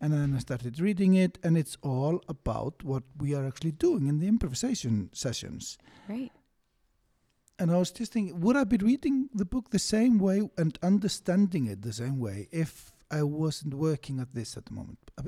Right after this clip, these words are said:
Speaker 1: I don't think so. I think it's actually because I was telling you, I, I've been looking for this way to feel good with my energy, and it's about meditation and being in the moment.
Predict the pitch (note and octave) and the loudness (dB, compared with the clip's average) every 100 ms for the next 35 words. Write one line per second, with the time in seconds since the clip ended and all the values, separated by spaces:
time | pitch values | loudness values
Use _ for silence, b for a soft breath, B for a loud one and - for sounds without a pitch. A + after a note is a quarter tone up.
0 | - F3 C#4 D4 D4+ C#4 - - C#3+ - | -6 -4 -4 -4 -6 -6 -10 -8 -8 -2
1 | C4+ B3+ - _ - E3+ - G3+ - - | -4 -4 -12 _ -6 -4 -4 -8 -6 -4
2 | D3+ B2 C3+ G3+ - _ _ _ _ _ | -2 -2 -4 -6 -10 _ _ _ _ _
3 | _ _ _ _ _ _ _ _ _ _ | _ _ _ _ _ _ _ _ _ _
4 | _ _ F3+ G3+ F#3+ G3 - A3+ A3 G#3+ | _ _ -2 2 4 4 4 4 6 4
5 | G#3 F3+ - - F#3 G3 F#3+ C4+ D#4+ C#4 | 2 -2 -4 -2 2 2 2 0 0 0
6 | A#3+ G3 A#3 B3 A3 - C4 G#3 - C#3 | 0 2 0 0 -2 -2 0 -2 0 0
7 | B2+ - - _ - F3 F#3+ F#3 F3+ D3+ | 0 -6 -20 _ 2 2 4 0 0 0
8 | C3+ A2 G#2+ A#2+ - E3+ D#3+ D#3+ B2+ A#2 | -2 -2 -6 -6 -2 -2 0 -2 -2 -6
9 | - - _ _ _ _ _ _ _ _ | -10 -20 _ _ _ _ _ _ _ _
10 | _ _ _ - B2+ A#2+ A#2+ C#3 B2+ C3 | _ _ _ -12 -8 -8 -6 -6 -4 -4
11 | B2+ A2+ A2 G#2 G2 - - - C#3 C3+ | -4 -4 -8 -8 -10 -14 -20 -10 -6 -4
12 | B2 B2 C3+ D#3+ F#3 | -4 -4 -4 -4 -8